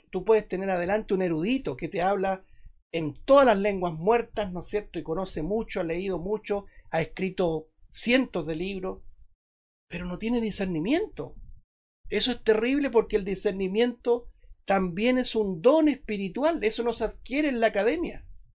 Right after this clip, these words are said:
ese es un don espiritual. ¿Y cuánto necesitamos hoy en día, amados hermanos, el discernimiento de espíritu? Entonces este rapero ahora declara que sirve a Satanás y se va a la vereda del frente. Ese es un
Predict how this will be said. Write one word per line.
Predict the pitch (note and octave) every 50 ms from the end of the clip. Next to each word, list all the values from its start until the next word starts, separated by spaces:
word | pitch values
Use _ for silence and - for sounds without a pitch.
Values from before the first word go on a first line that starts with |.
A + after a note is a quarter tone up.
| _ _ -
ese | F#3 F#3 A#3
es | A3 - A3+
un | G3 F3+ F3 E3+
don | - D#4 F4+ F4
espiritual. | C4 - - E3+ D3 C#3+ C3+ A#2 - A#2 A#2 - - - - - - - - -
¿Y | - C#3+
cuánto | - - A#3 C4 C4 - - F3+
necesitamos | D3+ D3 - - D3 - - C#3+ B2 - B3+ C#4 C4 G3 - -
hoy | E3 D3+
en | D3 D3 -
día, | F3+ F#3+ F#3+
amados | F3 E3+ E3+ E3 D#3 - E3+
hermanos, | C#3+ D3 E3+ F3 F3+ F3+
el | D#3+
discernimiento | D3 D3 - - D3+ D3 D3 D#3 D#3+ D3 - D3+
de | C3+
espíritu? | B2 - - D#3 D#3 F#2+ - - - - - _ _ _ _ _ _ _ _ _ _
Entonces | - D3 G3 G#3 B3 C4+
este | C4+ C#4 C4
rapero | C4+ C4+ C4+ C4+ A#3+ F#3 D#3 F3+ A#3 - - _ - _ _ - - - - - _ _ _ _ _ _ _ _
ahora | - E3+ G3 A3 A#3 A#3 B3 B3 B3 - -
declara | - D#3 F#3 F#3 - G3 G#3 G#3 G#3 G#3+ G#3
que | G3 E3+
sirve | - - G#3 G3+ F#3+ F3
a | D#3+
Satanás | - F3 D#3 - D#3+ D#3 F#3+ G3+ G3 -
y | F3+
se | - - E3+
va | E3+ F#3
a | F3+
la | F3 E3+
vereda | D#3+ D#3+ E3 E3 D#3+ D3
del | D3 D3 C3
frente. | - - C4 D4 G#3+ - - - - - - - - - - - - - - - _ _ _ _ _ -
Ese | A#3 B3 - C#4+
es | B3 - -
un | G3+ F#3 -